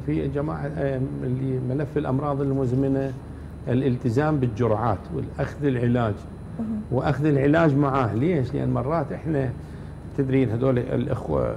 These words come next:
Speaker 1: يعني آبائنا وأمهاتنا كبار السن ما يعرف العلاج مالته.
Speaker 2: نعم.
Speaker 1: ومسألة تغيير العلاج، آه، هو يشوفه حب أبيض كله.
Speaker 2: مهم.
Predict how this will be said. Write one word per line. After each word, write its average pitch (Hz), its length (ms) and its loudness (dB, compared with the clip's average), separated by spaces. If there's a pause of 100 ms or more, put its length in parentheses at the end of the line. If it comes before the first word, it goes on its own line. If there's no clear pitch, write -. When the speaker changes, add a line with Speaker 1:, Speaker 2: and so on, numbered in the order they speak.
(120)
Speaker 1:
يعني 113 320 0 (220)
آبائنا 117 580 2
وأمهاتنا 117 760 0 (100)
كبار 127 320 2
السن 123 340 0 (440)
ما 160 160 4
يعرف 123 320 4
العلاج 101 420 4
مالته. 98 300 -4 (320)
Speaker 2:
نعم. 185 160 -4 (100)
Speaker 1:
ومسألة 135 480 2 (100)
تغيير 131 460 4
العلاج، 120 640 2 (840)
آه، 131 200 2
هو 143 140 4
يشوفه 139 300 0
حب 139 240 2
أبيض 123 340 2 (120)
كله. 87 220 -4 (240)
Speaker 2:
مهم. 233 200 -2